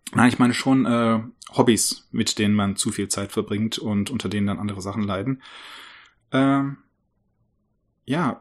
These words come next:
schreibt mir in die Kommentare oder wenn's nicht öffentlich sein soll, schreibt mir gerne per, äh, E-Mail oder Direktnachricht oder kontaktiert mich über X M P P. Äh,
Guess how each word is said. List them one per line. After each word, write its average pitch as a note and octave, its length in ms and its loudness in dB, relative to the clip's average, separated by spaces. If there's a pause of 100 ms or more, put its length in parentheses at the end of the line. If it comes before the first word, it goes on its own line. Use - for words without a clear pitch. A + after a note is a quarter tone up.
schreibt - 400 -2
mir F#3 80 2
in D3+ 60 2
die C#3 80 2
Kommentare B2 560 0
oder D3 180 4
wenn's B2 200 2
nicht - 180 -4
öffentlich C3 320 -4
sein B2+ 240 2
soll, B2 300 2
schreibt - 380 -4
mir A#2 120 2
gerne A2+ 340 2
per, G#2+ 560 0
äh, G#2+ 300 -2 (300)
E-Mail C#3 480 2
oder A2+ 380 4
Direktnachricht A#2+ 720 -2
oder G#2+ 140 -6
kontaktiert A2+ 400 -2
mich A2+ 80 -2
über G#2+ 120 0
X - 160 -6
M G#2+ 80 -4
P G2 100 -10
P. D3+ 300 0 (680)
Äh, B2 220 6